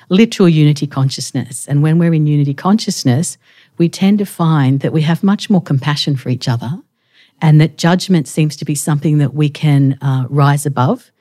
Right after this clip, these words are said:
that we can still have the mental discernment to know that's okay, that's not okay, but we don't have to have the gut-wrenching, vindictive kind of blaming, shaming thing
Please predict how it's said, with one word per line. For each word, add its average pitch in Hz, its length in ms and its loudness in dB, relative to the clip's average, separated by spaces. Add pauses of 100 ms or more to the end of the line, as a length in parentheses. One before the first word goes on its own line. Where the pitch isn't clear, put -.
(340)
that 165 120 2
we 151 80 0
can 160 140 0
still 208 260 0
have 180 220 0
the 160 80 2
mental 156 400 0
discernment 170 800 -2 (160)
to 175 140 2
know 151 340 2
that's 151 380 -2
okay, 131 260 -2
that's 123 260 -4
not 147 160 4
okay, 120 600 0 (600)
but - 140 2
we 185 140 4
don't 196 220 2
have 180 240 -4
to 165 100 -2
have 151 400 0
the 139 180 2 (160)
gut-wrenching, 151 1080 0
vindictive 151 920 0
kind 147 380 2
of 127 400 2 (460)
blaming, 151 640 2
shaming 135 880 2 (220)
thing 139 560 2